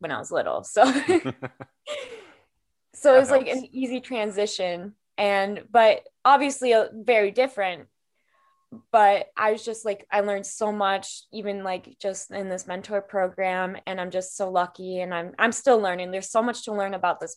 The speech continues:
Speaker 1: bus-, business.
Speaker 2: Now, from dancing, how did you get, uh, your start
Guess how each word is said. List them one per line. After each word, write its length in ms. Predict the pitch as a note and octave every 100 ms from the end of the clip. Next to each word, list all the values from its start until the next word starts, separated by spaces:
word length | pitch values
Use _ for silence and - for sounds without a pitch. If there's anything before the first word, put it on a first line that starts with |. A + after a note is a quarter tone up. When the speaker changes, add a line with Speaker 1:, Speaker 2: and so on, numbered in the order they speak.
| -
Speaker 1:
bus-, 260 | F#3 E3+ -
business. 540 | F3+ F3 - G#2 - - _ _ _ _ _ _ _ _ -
Speaker 2:
Now, 240 | D3 C3
from 540 | - - A3 D#3+ A#2 G#2+
dancing, 440 | C3+ C#3 C3 C3+ G#2+
how 260 | C#3 D#3
did 200 | E3+ C3+
you 60 | A#2+
get, 320 | G2+ B2 - -
uh, 240 | G#2+ G#2
your 220 | G2+ G#2+ A2
start 400 | - B2 B2